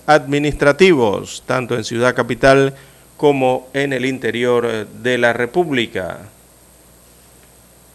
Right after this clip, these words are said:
También tenemos que el nuevo fondo de educación se destinaría a inversión.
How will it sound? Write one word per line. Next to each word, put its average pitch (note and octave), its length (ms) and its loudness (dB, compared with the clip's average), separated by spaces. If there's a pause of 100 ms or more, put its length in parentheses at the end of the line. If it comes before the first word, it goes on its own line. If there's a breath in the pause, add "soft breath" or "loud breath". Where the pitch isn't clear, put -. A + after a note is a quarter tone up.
(400)
También A#2 540 -4
tenemos B2+ 600 -2
que B2+ 160 -4
el A2 60 -6
nuevo B2 220 0
fondo B2+ 380 -2
de A#2 60 0
educación C3 720 -4
se C3 200 -4
destinaría A2+ 1000 -4
a A#2+ 220 0
inversión. A#2 1120 -6